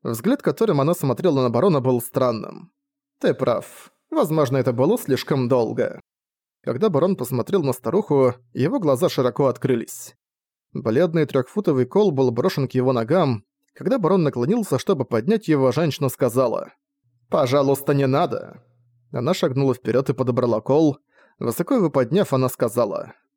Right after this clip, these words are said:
«Я сама расправлюсь с ним». Она подошла к лорду необычайно плавной для старой женщины походкой. Черный дым и маленькие язычки пламени все еще покрывали его тело,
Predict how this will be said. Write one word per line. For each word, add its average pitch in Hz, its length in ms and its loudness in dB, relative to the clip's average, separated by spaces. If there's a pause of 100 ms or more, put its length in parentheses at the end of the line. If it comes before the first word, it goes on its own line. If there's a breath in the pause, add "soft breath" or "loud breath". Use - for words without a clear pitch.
(320)
«Я 269 160 0
сама 180 320 2
расправлюсь 113 520 0
с - 120 -12
ним». 113 260 -4 (580)
Она - 220 -4
подошла 156 420 -2
к - 100 -6
лорду 160 280 0
необычайно 131 560 0
плавной 143 420 0
для 117 140 -2
старой 127 300 0
женщины 131 340 -4
походкой. 127 680 0 (300)
Черный 214 380 0
дым 185 260 2
и - 20 2
маленькие 160 440 2
язычки 120 360 -2
пламени 170 420 0
все 233 200 -4
еще 139 200 -2
покрывали 131 440 0
его 110 220 0
тело, 139 420 2